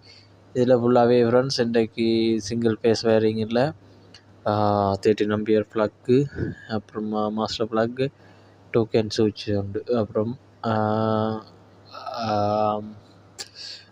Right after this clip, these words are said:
இதுல வந்து ஒரு ஃபேனுக்குரிய லைனும் வரும் ஃப்ரெண்ட்ஸ். ஆ, ஆ, இதுல எதுவும் கண்டிப்பா நீங்கள், ஆ, எதுவும் டவுட் எதுவும் கே-, கேட்குறதா இருந்தா சொல்லுங்க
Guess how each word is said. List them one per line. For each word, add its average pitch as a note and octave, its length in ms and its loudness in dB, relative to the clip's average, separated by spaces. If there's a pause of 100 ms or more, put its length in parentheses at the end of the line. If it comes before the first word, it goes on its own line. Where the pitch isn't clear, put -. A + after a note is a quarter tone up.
இதுல A2+ 260 6
வந்து A2+ 320 6
ஒரு A#2 300 6
ஃபேனுக்குரிய A2 760 2
லைனும் G#2 400 2
வரும் A2 360 0
ஃப்ரெண்ட்ஸ். A#2+ 520 -6
ஆ, G#2 220 -4 (1700)
ஆ, G#2 280 2
இதுல A2 380 4
எதுவும் A2+ 340 0 (960)
கண்டிப்பா B2 540 2
நீங்கள், B2 500 2
ஆ, A2+ 220 4 (300)
எதுவும் A#2+ 340 4
டவுட் A#2 240 6
எதுவும் A#2 320 4
கே-, A#2+ 280 6 (160)
கேட்குறதா A2+ 440 6
இருந்தா A#2 400 4
சொல்லுங்க A2 460 0